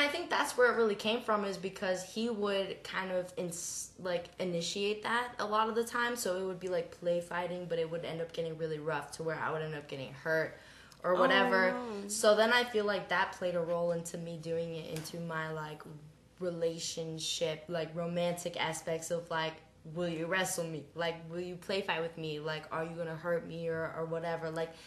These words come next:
Speaker 1: that was, like, my way of, like, testing a person.
Speaker 2: And I think that's why I'm so tough, though. Like, talk, like, really, 'cause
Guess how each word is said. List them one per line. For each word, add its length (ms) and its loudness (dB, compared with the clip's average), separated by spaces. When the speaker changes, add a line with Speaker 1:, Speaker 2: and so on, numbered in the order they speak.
Speaker 1:
that 120 8
was, 140 12
like, 160 4
my 160 6
way 220 6
of, 120 2
like, 220 2
testing 640 -4
a 80 -2
person. 680 -2
Speaker 2:
And 140 12
I 80 12
think 200 8
that's 180 4
why 160 6
I'm 160 8
so 200 2
tough, 400 2
though. 240 4
Like, 440 0
talk, 320 2
like, 300 2
really, 340 4
'cause 380 0